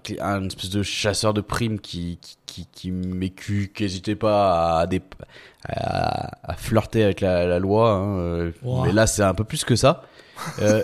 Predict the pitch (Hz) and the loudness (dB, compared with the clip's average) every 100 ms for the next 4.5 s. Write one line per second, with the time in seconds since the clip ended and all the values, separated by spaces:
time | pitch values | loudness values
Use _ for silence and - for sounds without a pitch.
0 | - 104 120 139 117 120 107 143 151 117 | 0 2 8 8 6 4 6 8 8 4
1 | 120 - 139 139 120 117 104 101 101 - | 0 -2 4 4 6 4 4 4 0 -8
2 | - - 98 98 98 - 117 107 110 - | -16 -4 -2 0 -4 -4 0 2 2 2
3 | 113 131 123 131 135 110 104 98 107 107 | 2 4 6 6 6 4 2 2 4 6
4 | 101 95 92 90 90 | 6 4 4 4 2